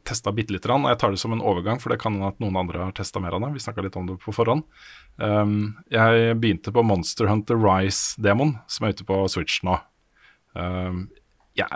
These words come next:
jeg føler fortsatt at det ikke er et spill for meg, altså. Eh, jeg gjør det. Det er, jeg, jeg connecter ikke helt med den verden og, eh, gameplay i det spillet der. Men, eh,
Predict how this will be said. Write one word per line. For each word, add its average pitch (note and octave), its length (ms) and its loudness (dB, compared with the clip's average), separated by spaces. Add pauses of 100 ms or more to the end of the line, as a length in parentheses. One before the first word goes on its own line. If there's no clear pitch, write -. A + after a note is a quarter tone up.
jeg F2+ 180 -2
føler C3 360 4
fortsatt - 500 0
at D3 200 -2
det A#2 280 4
ikke A2 160 2
er G#2+ 60 0
et - 80 -4
spill A2 220 -2
for C#3 120 -4
meg, C#3+ 160 6
altså. G2 320 4 (1400)
Eh, G#2+ 260 4
jeg A2+ 140 4
gjør B2 180 8
det. B2+ 100 4 (160)
Det G#2 100 0
er, G2 180 0
jeg, A#2 180 2
jeg A2+ 280 0
connecter - 440 -4
ikke A2 200 -2
helt A2 200 -4
med A#2 80 0
den G#2+ 140 4
verden F#2+ 340 0
og, G#2 800 2 (640)
eh, A2+ 260 -6
gameplay G#2 380 -2
i G#2 60 -2
det G#2 100 2 (160)
spillet F2 260 -4
der. A#2 160 -4 (220)
Men, A#2 300 -8
eh, A2+ 340 -4